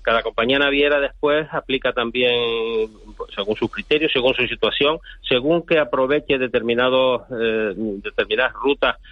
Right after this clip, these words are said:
con carga, o sea, con ocupación en ambos sentidos, porque eso es muy importante. O sea, cuando los barcos tienen que eh, ir vacíos para recoger productos y llevarlos a otro sitio,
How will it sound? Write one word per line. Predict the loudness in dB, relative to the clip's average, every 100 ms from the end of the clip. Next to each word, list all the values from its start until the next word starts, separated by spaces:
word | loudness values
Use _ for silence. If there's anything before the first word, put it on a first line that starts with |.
| -20 -2
con | 0 2 -2
carga, | -2 -2 0 0 0 0 0
o | -2
sea, | 0 0
con | 0 0 0
ocupación | 0 -2 -2 0 0 0 0
en | 0 2
ambos | 0 -2 -2
sentidos, | -4 0 2 2 -2 -12 -12 -8
porque | -4
eso | -2 0
es |
muy | 2 2
importante. | 2 -2 0 -2 0 0
O |
sea, | 0 0
cuando | 0 0 2 2 2 0
los | -2 0
barcos | -2 -2 -2
tienen | 0 0 0
que | 0 2 2 -2 -16 -20 -20 -2
eh, | 2 4 4 2 2
ir | 0
vacíos | 0 -2 -2 0 0 0
para | -2 -2
recoger | -2 -4 -2 0 0
productos | 0 -2 0 0 0
y |
llevarlos | 0 2 0 0
a |
otro | -2 -6
sitio, | -4 -2 2 0